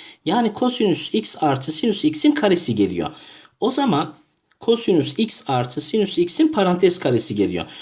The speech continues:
O zaman burayı da tam kare yapmaya çalışacağız paydayı. Buradaki bir yerine bakın, iki tane sinüs x çarpı kosinüs x var. Buradaki birin yerine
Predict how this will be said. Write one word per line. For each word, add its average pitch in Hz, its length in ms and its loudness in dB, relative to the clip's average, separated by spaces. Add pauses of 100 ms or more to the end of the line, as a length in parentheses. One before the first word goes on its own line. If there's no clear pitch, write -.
(180)
O 220 100 0
zaman 240 320 4
burayı 226 300 4
da 196 140 0
tam 131 240 0
kare 110 240 0
yapmaya 98 380 0
çalışacağız 87 520 0
paydayı. 85 500 -2 (420)
Buradaki 208 640 2
bir 262 140 0
yerine 170 340 2
bakın, 196 320 -2
iki 226 220 0
tane 180 260 2
sinüs 220 400 2
x - 180 -2
çarpı 180 320 -2
kosinüs 151 520 0
x - 220 0
var. 80 180 -8 (380)
Buradaki 214 640 2
birin 220 380 4
yerine 113 580 2